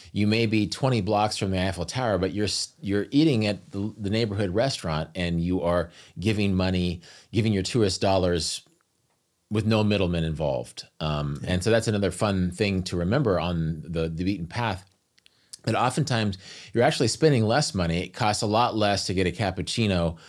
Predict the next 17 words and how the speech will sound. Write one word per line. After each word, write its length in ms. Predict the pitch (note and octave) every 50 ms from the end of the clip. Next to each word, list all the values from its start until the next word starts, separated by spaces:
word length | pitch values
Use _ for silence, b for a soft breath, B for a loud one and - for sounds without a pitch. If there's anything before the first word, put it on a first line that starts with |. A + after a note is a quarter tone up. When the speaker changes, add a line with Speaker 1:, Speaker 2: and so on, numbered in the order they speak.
| B B B B B
Speaker 1:
away 300 | F#2 F#2 F#2 A2 C3 C#3+
from 200 | - - G#2+ F#2+
tourist 320 | - - G#2 F#2+ F2 -
attractions 640 | G2 D#2+ - G2+ F#2 E2+ E2 - - F2 E2 D#2+ D2+
rather 240 | F2+ E2+ E2 E2+ E2+
than 200 | D#2 E2+ D#2+ D#2
next 260 | E2 G2+ A#2 - -
to 100 | - G2+
them. 300 | D#2 C#2+ C#2 C2+ C2+ C#2+ - B B B B B B B B B
Um, 420 | E2 F2 F2+ F2 E2 E2 E2 E2 - _ _ _ _ -
and 180 | G#2 G#2 G#2 G#2+
then, 360 | G#2+ A2 A2 A2 A2 A2 A2 -
and 180 | G#2+ G2+ G2+ G#2
then 280 | G#2+ G#2+ G#2+ G#2+ A2 -
you're 200 | G2 G#2 G#2 G#2
actually, 800 | G2 G2 G2 F#2+ - - A2 G2 G2 G2 G2 F#2+ F#2+ F#2 - -
um, 500 | F2 F2 F2 E2+ E2+ E2+ E2+ F2+ F2 -